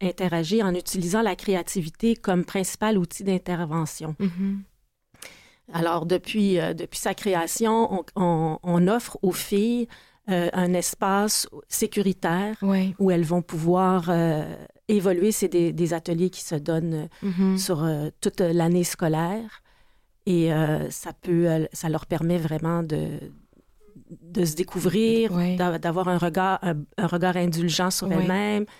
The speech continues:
Speaker 1: de pouvoir, euh, persévérer.
Speaker 2: Ouais, c'est ça. Puis Isabelle, que-, qu'est-ce, quel serait votre rêve pour dans, comme dans un développement futur de Naos ? Est-ce qu'il y a des choses que vous auriez, euh, je sais, on va en parler parce que c'est,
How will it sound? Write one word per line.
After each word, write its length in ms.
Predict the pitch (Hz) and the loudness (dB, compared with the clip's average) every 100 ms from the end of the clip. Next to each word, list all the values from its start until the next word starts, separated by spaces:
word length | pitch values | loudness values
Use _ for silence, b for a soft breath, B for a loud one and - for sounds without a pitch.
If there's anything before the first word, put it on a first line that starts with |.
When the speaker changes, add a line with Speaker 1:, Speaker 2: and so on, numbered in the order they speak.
| B B B B | B B B B
Speaker 1:
de 120 | 156 | -6
pouvoir, 640 | 156 - 156 175 175 170 170 | -6 -6 0 2 2 2 0
euh, 760 | 151 156 156 156 156 156 160 156 _ _ _ _ _ _ _ _ _ - | 0 0 -2 -4 -8 -10 -14 -16 _ _ _ _ _ _ _ _ _ -8
persévérer. 640 | 160 - 180 165 151 156 - | -4 -2 2 2 0 -4 -4
Speaker 2:
Ouais, 280 | 180 175 175 180 _ - | -2 -2 -4 -12 _ -10
c'est 120 | 170 - | -10 -6
ça. 160 | 175 180 - B B | -8 -6 -8 B B
Puis 100 | - | -2
Isabelle, 460 | - 190 190 196 247 | 0 2 2 0 0
que-, 180 | - - | -2 -2
qu'est-ce, 340 | 226 208 - - - - | -2 -2 -4 -8 -16 -4
quel 160 | 233 214 | -2 0
serait 340 | - 220 269 | 0 2 2
votre 300 | 202 175 - - | 2 -2 -4 -4
rêve 380 | 190 190 196 185 | -2 0 0 -2
pour 220 | 190 175 | -4 -2
dans, 160 | 170 165 B B | -2 -4 B B
comme 160 | 180 180 | -2 0
dans 220 | 170 165 | 0 0
un 200 | 165 165 - - | 0 -2 -10 -12
développement 540 | 165 185 170 165 190 185 | -4 -2 0 -2 -2 -6
futur 520 | - 175 - 190 185 | -8 -8 -4 -4 -2
de 100 | 170 | -4
Naos ? 600 | 165 160 160 175 175 - b b - | -4 -4 -4 -6 -8 -10 b b -6
Est-ce 100 | - | -2
qu'il 80 | |
y 20 | 220 | 0
a 40 | |
des 80 | 196 | 0
choses 200 | - 220 | 0 -2
que 100 | 208 | -2
vous 160 | 175 175 | -2 0
auriez, 320 | 170 180 180 B B | 0 0 -2 B B
euh, 300 | 165 170 160 | -2 0 0
je 100 | 160 | -2
sais, 100 | 165 | -4
on 60 | 175 | -2
va 100 | 175 | -2
en 60 | 170 | -2
parler 320 | 170 170 175 | -2 0 -2
parce 180 | - - | -4 -6
que 100 | 170 | -6
c'est, 360 | - 165 160 | -4 -4 -6